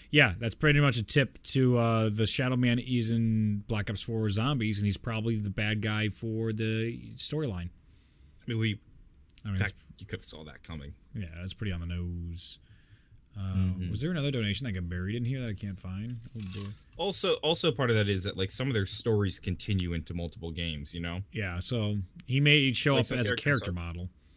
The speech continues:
Speaker 2: Some characters are pretty self-contained in Black Ops one, whereas somebody like the Shadow Man, you could argue, because his story extends through multiple games, is technically a part of those multiple games.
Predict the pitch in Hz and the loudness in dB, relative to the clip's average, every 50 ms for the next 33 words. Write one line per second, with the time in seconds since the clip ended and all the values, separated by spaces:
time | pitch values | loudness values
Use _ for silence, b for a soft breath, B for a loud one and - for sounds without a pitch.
0 | - _ - _ _ _ _ _ _ _ _ - - - - - 143 143 - 165 | -20 _ -20 _ _ _ _ _ _ _ _ -20 -20 -18 -10 -6 -6 -4 0 0
1 | 151 120 - 123 107 104 104 101 113 107 - - - 101 98 92 - - - 85 | 0 0 0 -2 -4 -4 -4 -2 -2 -2 -2 -2 -2 -2 -2 -4 -4 -6 -8 -8
2 | 80 - - 95 90 90 87 85 80 78 - - 87 85 85 78 82 85 80 78 | -8 -8 -8 -6 -6 -4 -4 -6 -6 -8 -10 -10 -8 -8 -8 -6 -6 -8 -8 -8
3 | 78 - 73 73 73 - - - - 87 80 76 71 73 71 73 82 82 80 76 | -10 -12 -12 -14 -12 -12 -12 -12 -10 -10 -10 -10 -10 -10 -8 -8 -6 -6 -6 -6
4 | 76 80 80 80 - - 101 95 92 92 90 - - 95 - - 98 92 90 90 | -6 -8 -6 -6 -4 -2 -2 0 0 0 -2 -2 -4 -6 -4 -2 -2 -2 -2 -2
5 | 85 87 85 85 82 80 - 80 82 92 95 90 107 - 98 - 92 85 87 82 | -4 -4 -4 -6 -6 -8 -10 -10 -6 -6 -6 -4 -6 -8 -8 -8 -8 -6 -4 -2
6 | - - - - 98 98 92 87 82 - - - 98 92 87 - - 95 92 90 | -2 -2 0 0 0 0 0 -2 -2 -2 -4 -2 -2 -4 -4 -6 -6 -6 -6 -6
7 | 82 - 90 87 85 90 101 98 95 92 82 85 - - 80 - 92 87 85 82 | -6 -6 -6 -6 -2 0 0 0 0 0 -2 -4 -6 -8 -8 -8 -8 -8 -6 -6
8 | 82 - _ 92 90 87 85 78 78 78 85 87 87 80 - 85 82 73 76 73 | -8 -8 _ -8 -8 -8 -8 -8 -8 -8 -10 -10 -12 -12 -12 -10 -10 -10 -10 -12
9 | 69 67 71 - - - | -12 -14 -16 -18 -20 -20